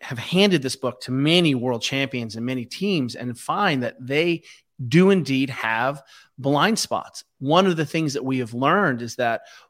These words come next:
walking more, even independent of the intense exercise training, helps us decongest our tissues and actually be able to do, perform more work later on. The other half of the book is really about vital signs around movement.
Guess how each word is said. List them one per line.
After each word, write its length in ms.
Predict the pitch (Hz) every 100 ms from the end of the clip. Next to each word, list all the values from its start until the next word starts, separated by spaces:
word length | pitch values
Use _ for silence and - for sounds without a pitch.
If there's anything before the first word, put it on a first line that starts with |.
| -
walking 680 | 117 127 151 180 185 170
more, 300 | 131 110 120
even 340 | 127 131 131 131
independent 540 | 156 160 - 156 160 127
of 120 | 107 - 131
the 140 | 123
intense 400 | 120 - 160 143
exercise 460 | 131 - - 117 -
training, 440 | - 185 156 117 - - - -
helps 340 | - 180 -
us 140 | 147
decongest 920 | 123 113 107 165 202 190 151 147 151 -
our 80 | 135
tissues 580 | - 135 139 131 127 - - - - -
and 200 | 139 127 -
actually 840 | 143 160 - 156 143 139 135 127 _ - _
be 120 | 139
able 140 | 143 131
to 180 | - 123
do, 340 | 110 143 156
perform 680 | - 139 131 143 - 147 139
more 220 | 139 143
work 240 | 139 139
later 300 | 139 135 127
on. 340 | 139 151 127 117 _ - - _ -
The 80 | 180
other 120 | 220
half 300 | - 226 -
of 80 | 160
the 80 |
book 360 | 127 175 226 - 147
is 160 | 120
really 320 | 120 180 208
about 560 | 147 117 127 127 - -
vital 420 | 110 120 135 165
signs 360 | 151 147 143 123
around 300 | 123 117 123
movement. 460 | 143 170 139 110